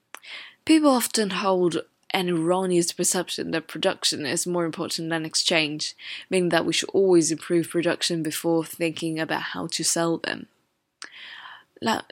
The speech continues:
looking back in history, it seems to be the right opposite. The importance of selling,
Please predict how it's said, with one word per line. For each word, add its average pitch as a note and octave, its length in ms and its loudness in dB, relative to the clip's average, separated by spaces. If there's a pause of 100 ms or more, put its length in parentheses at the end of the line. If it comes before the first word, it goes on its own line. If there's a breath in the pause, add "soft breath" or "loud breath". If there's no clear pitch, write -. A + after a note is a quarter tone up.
looking C#4+ 300 0
back G#3 240 -2
in F3 80 -2
history, F#3+ 680 0 (320)
it - 220 -4
seems C#4 340 2
to F#3+ 80 0
be F3 240 4
the D#3+ 140 2
right F3 400 0
opposite. - 580 -6 (760 loud breath)
The F#2+ 120 0
importance F3+ 640 -2
of E3 80 -2
selling, - 560 -2